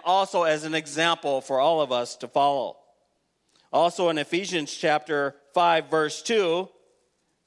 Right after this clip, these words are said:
it says, "Walk in love, just as Christ also loved you and gave himself up for us, an offering and a sacrifice to God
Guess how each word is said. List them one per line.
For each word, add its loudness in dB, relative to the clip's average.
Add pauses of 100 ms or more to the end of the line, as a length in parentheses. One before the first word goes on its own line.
(280)
it 0
says, 0 (1300)
"Walk 0 (160)
in 0
love, 2 (460)
just -2
as 2 (120)
Christ -2 (360)
also 0
loved 0
you 0 (680)
and 0
gave 2
himself 2 (260)
up 0
for 4
us, 0 (320)
an 2 (100)
offering 2
and 0
a 2
sacrifice 0
to -8
God 2